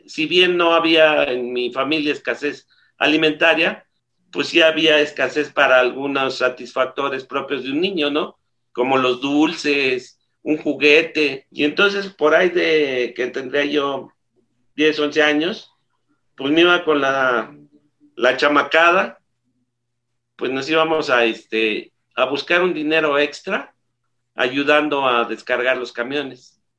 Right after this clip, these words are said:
que venían de diferentes lados. Más adelante, mi abuelo,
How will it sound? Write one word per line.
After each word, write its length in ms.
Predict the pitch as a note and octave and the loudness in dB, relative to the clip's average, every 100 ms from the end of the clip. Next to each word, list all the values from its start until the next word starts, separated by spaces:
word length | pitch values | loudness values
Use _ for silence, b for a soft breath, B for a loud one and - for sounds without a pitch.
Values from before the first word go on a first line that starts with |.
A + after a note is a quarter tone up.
| _ _ _ _ _ | _ _ _ _ _
que 100 | G#2+ | -2
venían 340 | A#2 B2 C3+ | -2 0 -4
de 80 | C3 | -4
diferentes 560 | A#2 A2+ A2+ A#2 A#2 G#2+ | -6 -4 -4 -6 -8 -6
lados. 520 | A#2 A2+ A2+ - _ _ _ _ _ _ _ _ _ _ _ _ _ | -6 -6 -10 -20 _ _ _ _ _ _ _ _ _ _ _ _ _
Más 280 | - D3 D#3 | 0 2 4
adelante, 800 | D#3 C#3+ D3 D3 E3+ E3+ E3 - | 2 2 0 0 -4 -6 -6 -8
mi 340 | B2+ C3 C3+ | -10 -6 -4
abuelo, 680 | B2+ B2+ C#3+ D3+ D#3+ F#3+ - | -4 -2 0 0 -2 -6 -12